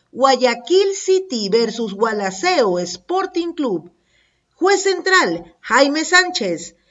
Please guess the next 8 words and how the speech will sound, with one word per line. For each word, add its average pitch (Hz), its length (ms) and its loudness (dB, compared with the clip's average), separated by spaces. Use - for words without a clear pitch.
Línea 359 420 0
uno, 294 500 -4
Adrián 233 480 -2
Lescano. 220 640 -4
Asistente 254 800 -2
dos, 196 420 0
Alan 339 400 2
Gómez. 247 540 -2